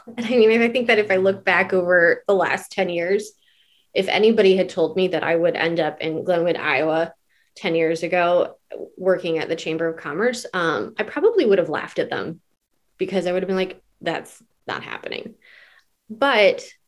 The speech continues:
I don't, I can't imagine being anywhere else, right? So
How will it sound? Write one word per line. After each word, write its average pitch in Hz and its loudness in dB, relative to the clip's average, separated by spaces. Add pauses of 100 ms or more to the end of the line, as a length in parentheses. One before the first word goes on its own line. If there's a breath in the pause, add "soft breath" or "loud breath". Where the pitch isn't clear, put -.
(380)
I 220 -6
don't, 247 2
I 190 -8
can't 254 0
imagine 196 2
being 190 4
anywhere 170 -2
else, - -4
right? 156 -2
So 170 0